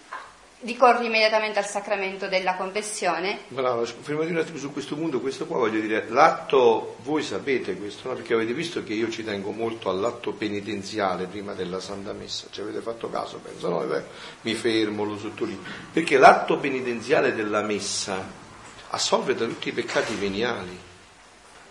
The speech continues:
Speaker 2: Voi non lo sapete questo? Eh, l'atto penitenziale della Messa assolve dai peccati veniali. Ecco perché è importante fare bene, non è una, una recita, chiedere perdono dei suoi peccati, eh, eh, eh, eh,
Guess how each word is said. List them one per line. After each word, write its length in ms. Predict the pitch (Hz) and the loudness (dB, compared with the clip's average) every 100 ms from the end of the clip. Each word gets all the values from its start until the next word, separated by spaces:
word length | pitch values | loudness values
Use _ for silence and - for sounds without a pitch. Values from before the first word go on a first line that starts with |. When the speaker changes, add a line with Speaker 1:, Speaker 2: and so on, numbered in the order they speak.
| - - - - - - - - - - | -20 -20 -20 -20 -20 -20 -20 -20 -20 0
Speaker 2:
Voi 160 | 170 | 2
non 120 | 135 120 | 4 4
lo 100 | 147 | 4
sapete 380 | 180 165 110 104 | 4 4 2 0
questo? 440 | 98 95 - 104 - - - - - - | -2 -6 -12 -14 -16 -18 -20 -20 -20 -12
Eh, 100 | 123 - - - | -12 -10 -16 -4
l'atto 360 | - - - 190 | 2 2 6 6
penitenziale 680 | 160 143 123 127 160 180 160 | 6 4 2 2 4 4 8
della 260 | 127 123 113 | 6 6 4
Messa 400 | 101 92 - - - - | 2 -4 -6 -8 -14 -6
assolve 460 | 113 - 208 - 135 | -2 6 6 8 6
dai 160 | 117 | 4
peccati 460 | 113 - - - 120 | 2 0 0 2 0
veniali. 560 | 107 95 104 120 95 92 - - - - - - - - - - - | -2 0 0 2 0 -6 -14 -20 -20 -20 -20 -20 -20 -20 -20 -20 -6
Ecco 280 | - 196 196 | 2 6 8
perché 260 | - - 170 | 6 4 2
è 40 | |
importante 640 | 147 131 - - 185 156 113 | 2 0 2 6 6 4 0
fare 240 | 113 104 | 2 2
bene, 340 | 101 104 104 104 | 2 0 0 0
non 160 | 135 | 2
è 60 | 196 | 4
una, 300 | 143 120 101 - - | 6 4 2 -6 2
una 140 | 120 | 4
recita, 500 | 117 113 104 117 113 | 8 6 4 -2 -4
chiedere 300 | 104 170 160 | 2 8 8
perdono 220 | 147 151 | 8 8
dei 80 | 147 | 6
suoi 120 | 147 | 4
peccati, 280 | 143 143 139 | 2 6 8
eh, 340 | 135 135 143 135 | 8 8 6 6
eh, 560 | 139 139 143 131 120 - | 4 6 6 6 4 4
eh, 760 | 143 - 151 - - 156 147 | 0 2 4 4 4 2 -2
eh, 60 | 165 | -2